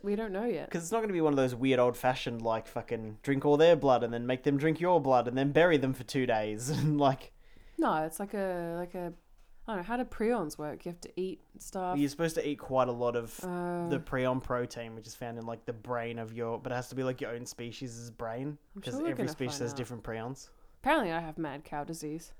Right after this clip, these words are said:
Speaker 2: Yeah, you might do.
Speaker 1: I might.
Speaker 2: But it's fine.
Speaker 1: I can't give blood in Australia because I lived in England for more than six months in that certain period of time that mad cow was, like, running rampant.
Speaker 2: Yeah.
Speaker 1: I literally can never give blood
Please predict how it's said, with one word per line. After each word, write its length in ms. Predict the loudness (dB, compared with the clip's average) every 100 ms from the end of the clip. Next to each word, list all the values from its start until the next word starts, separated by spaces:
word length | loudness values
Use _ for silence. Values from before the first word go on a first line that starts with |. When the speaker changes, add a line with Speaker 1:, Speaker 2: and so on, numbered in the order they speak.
| 0
Speaker 2:
Yeah, 240 | 4 4 4
you 100 | 2
might 200 | 4 2
do. 160 | -4 -12 -18 -20 -20 -20 -8
Speaker 1:
I 60 | 0
might. 300 | 2 2 0 -6 0
Speaker 2:
But 120 | 0
it's 140 | 0
fine. 220 | -2 -2 -6 -4
Speaker 1:
I 40 |
can't 220 | 2 4
give 120 | 2 2
blood 220 | 4 4
in 80 | 0
Australia 440 | 0 0 2 0
because 420 | -4 -2 -2 -2
I 60 | -2
lived 240 | -2 -4 -4
in 80 |
England 460 | -2 0 0 -2 -4 -14 -20 -8
for 100 | 0
more 240 | 6 8 8
than 100 | 6
six 260 | -2 -2
months 320 | 0 0 -2 -4
in 80 |
that 160 | -4 -2
certain 240 | -4 -4 -6
period 220 | -6 -8
of 40 |
time 240 | -6 -4 -4
that 100 | -4
mad 240 | -6 -6
cow 220 | -6 -4
was, 140 | -4 -6
like, 140 | -8
running 260 | -6 -6 -6
rampant. 500 | -8 -8 -6 -6 -8 -8
Speaker 2:
Yeah. 240 | -2 0 -2 2
Speaker 1:
I 80 | 4
literally 300 | 4 4 2
can 220 | 2 4
never 220 | 6 6 4
give 180 | 0 0
blood 280 | -2 -2